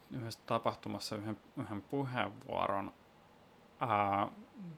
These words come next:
tää puhuja puhui sillään, ähm, taiteen ja kaupallisuuden suhteesta. Just, et niinku sillään, et, et, et, kui-, et, et se, et,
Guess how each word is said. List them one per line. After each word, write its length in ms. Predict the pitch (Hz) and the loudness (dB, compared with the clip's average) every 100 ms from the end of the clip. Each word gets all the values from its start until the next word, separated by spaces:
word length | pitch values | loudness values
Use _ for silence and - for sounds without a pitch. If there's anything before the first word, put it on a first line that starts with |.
| - - - - 160 117 | -16 -20 -20 -12 -8 2
tää 140 | 107 | 4
puhuja 340 | - 120 120 104 | 4 2 2 2
puhui 380 | 113 107 104 110 113 | 0 0 -2 -4 -8
sillään, 580 | 120 110 110 110 110 - - - - - - - - 117 | -6 -4 -4 -4 -6 -10 -18 -20 -20 -20 -20 -20 -4 2
ähm, 420 | 104 101 101 104 - - - - - - | 6 6 4 0 -6 -18 -20 -20 -20 0
taiteen 720 | 120 117 113 - 104 98 101 - - 139 | 6 6 6 2 2 2 0 -4 -8 -6
ja 380 | 104 101 98 - | 0 2 2 0
kaupallisuuden 960 | - 104 - 71 64 - - - 113 - - | 2 2 2 -2 -2 -4 -2 -2 -2 -4 -12
suhteesta. 760 | - - - - 76 - - - - - - | -10 -10 -8 -4 -2 -4 -8 -18 -20 -20 -10
Just, 220 | 120 - | -10 -4
et 160 | 107 - | -6 -4
niinku 260 | 101 101 | -4 -4
sillään, 560 | - 107 101 104 104 117 - - - - - - - - - - - - - - 107 | -4 -4 -2 -2 0 -2 -8 -20 -20 -20 -20 -20 -20 -20 -20 -20 -20 -20 -12 -4 -2
et, 160 | 98 - - - - - - - - - - - - - 143 | -2 -10 -20 -20 -20 -20 -20 -20 -20 -20 -20 -20 -20 -10 -4
et, 180 | 120 - - | -4 -6 0
et, 240 | 123 - - | 0 0 0
kui-, 180 | 135 98 | 0 2
et, 160 | 127 - | 0 0
et 120 | 123 - | -6 2
se, 220 | 113 - 139 | 2 2 0
et, 180 | 131 | -2